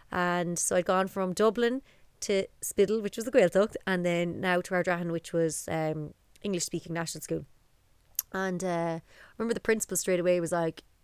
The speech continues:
he knew that I come from Spiddal, so he knew about my Irish, and he'd always get me to read out Irish passages, and it was lovely. I loved it there. And I was actually went fr-, into a mixed school then, and suddenly it was like G A A parish,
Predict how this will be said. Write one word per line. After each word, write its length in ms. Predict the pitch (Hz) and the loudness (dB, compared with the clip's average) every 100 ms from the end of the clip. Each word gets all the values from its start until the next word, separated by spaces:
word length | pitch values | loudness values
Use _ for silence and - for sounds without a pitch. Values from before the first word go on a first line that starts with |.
| - | -10
he 120 | 180 | -4
knew 260 | 185 202 190 | 0 0 2
that 100 | 175 | 0
I 60 | |
come 140 | 165 165 | -2 -6
from 100 | - | -10
Spiddal, 340 | - 180 156 | -4 -2 -2
so 140 | - | -4
he 60 | 170 | -4
knew 180 | 170 175 | -2 0
about 160 | 170 | -2
my 140 | 170 165 | -2 -2
Irish, 360 | 160 170 160 | -2 -4 -6
and 220 | 165 160 - - | -6 -8 -10 -10
he'd 100 | - | 2
always 140 | 202 185 | 4 4
get 100 | 180 | 2
me 100 | 190 | -2
to 100 | 185 | 0
read 100 | 175 | 2
out 80 | |
Irish 240 | 170 170 165 | 2 2 -2
passages, 440 | 165 165 - 160 | -6 -8 -6 -6
and 220 | 156 160 - - - - - | -6 -8 -10 -16 -20 -20 -4
it 40 | |
was 120 | 269 | 0
lovely. 240 | 370 311 196 | 2 4 4
I 20 | |
loved 220 | 226 233 | 4 4
it 20 | |
there. 120 | 214 175 | 4 2
And 40 | |
I 40 | |
was 40 | 196 | 4
actually 240 | 233 - | 0 0
went 180 | 214 208 | 0 -2
fr-, 80 | - | -2
into 160 | 202 180 | -8 -4
a 20 | |
mixed 240 | 180 196 - | -2 -2 -4
school 200 | 180 175 | -4 0
then, 180 | 180 | 0
and 100 | 165 | -2
suddenly 260 | 165 247 254 | -2 0 0
it 40 | |
was 100 | 214 | -2
like 200 | 208 190 | -2 -4
G 320 | - 202 185 190 | -4 2 4 4
A 240 | 185 180 | 2 0
A 40 | |
parish, 520 | 175 175 170 160 - | 0 0 0 -2 -6